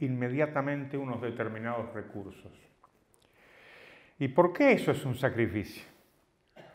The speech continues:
Porque entra en acción una variable económica fundamental y quizá aún más fundamental en las finanzas,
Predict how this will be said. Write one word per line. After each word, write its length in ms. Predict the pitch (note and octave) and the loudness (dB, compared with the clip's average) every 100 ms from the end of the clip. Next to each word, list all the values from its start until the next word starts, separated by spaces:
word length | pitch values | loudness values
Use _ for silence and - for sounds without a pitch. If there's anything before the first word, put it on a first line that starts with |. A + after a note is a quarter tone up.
| - - - - | -20 -20 -20 4
Porque 320 | C#3+ B2+ D#3+ | 6 6 6
entra 240 | F#3 F#3 F3 | 4 6 4
en 80 | |
acción 520 | C3+ C3 - D#3+ D#3 D#3+ - | 4 0 -2 0 0 -4 -6
una 220 | D3+ D3+ | 0 2
variable 500 | C3 B2 C3+ C#3+ C3 | 4 2 2 0 0
económica 480 | B2+ B2 C#3+ C3+ B2+ | -4 -4 -4 -4 -6
fundamental 880 | - A#2+ A2+ A2 G#2+ A2 A#2+ G#2+ A2 A#2 - - - _ _ _ | -4 -4 -2 -4 -6 -8 -6 -6 -6 -12 -18 -20 -20 _ _ _
y 100 | A#2+ | -14
quizá 320 | A#2+ G#2+ D#3+ | -12 -6 -4
aún 460 | E3 B2+ C#3 D#3 D3 | -2 -2 -2 -2 0
más 200 | C#3+ C#3 | 0 -2
fundamental 540 | D3+ B2 A2+ G#2+ B2+ | -2 -4 -4 -2 -2
en 120 | B2+ A#2 | -2 -4
las 160 | A2 | -8
finanzas, 960 | - A#2 G#2+ G2 F#2+ - F#2 - - | -8 -8 -8 -10 -14 -18 -20 -20 -20